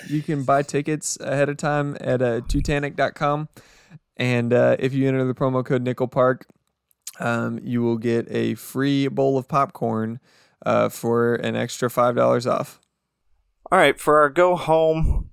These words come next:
Speaker 2: this week, uh, we are sponsored by what is a somewhat large company, but it's new to Louisville. We ha-, we now have one of our own, and that is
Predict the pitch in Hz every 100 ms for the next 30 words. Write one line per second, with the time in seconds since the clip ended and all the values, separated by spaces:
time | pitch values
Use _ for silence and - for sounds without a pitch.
0 | _ - 139 - 131 135 135 - - 120
1 | 113 110 110 110 107 113 - - - 117
2 | 127 135 135 135 - 110 113 107 107 -
3 | 135 165 180 120 127 - _ - 113 110
4 | 107 107 107 107 - _ - - 156 185
5 | 160 147 - - _ - - 202 156 120
6 | 113 107 - 107 113 101 117 123 - 151
7 | 139 123 117 113 113 113 - - 110 110
8 | 110 110 - 110 110 113 107 110 110 120
9 | 120 113 113 110 110 110 107 107 117 -
10 | 104 101 98 -